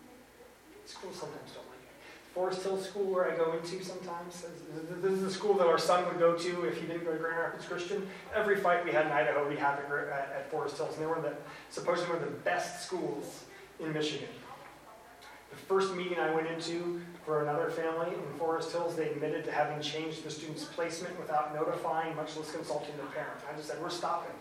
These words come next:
We're not continuing this meeting until you just write down in the minutes you have violated federal law." Every meeting I've been into in that district since, they send legal counsel.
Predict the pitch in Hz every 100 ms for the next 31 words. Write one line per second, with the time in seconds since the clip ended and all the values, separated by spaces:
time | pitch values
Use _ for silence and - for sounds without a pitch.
0 | - - - - 160 156 165 - 190 185
1 | 170 175 175 165 151 151 170 165 185 196
2 | - 160 160 170 165 165 165 160 160 -
3 | - 170 170 151 147 165 165 156 156 -
4 | 151 151 151 - - - - - - -
5 | - - - - - - - - - -
6 | - - 175 180 175 175 170 156 151 165
7 | 165 165 165 160 156 156 160 - 143 -
8 | 170 165 165 160 151 160 151 147 160 151
9 | 147 151 143 -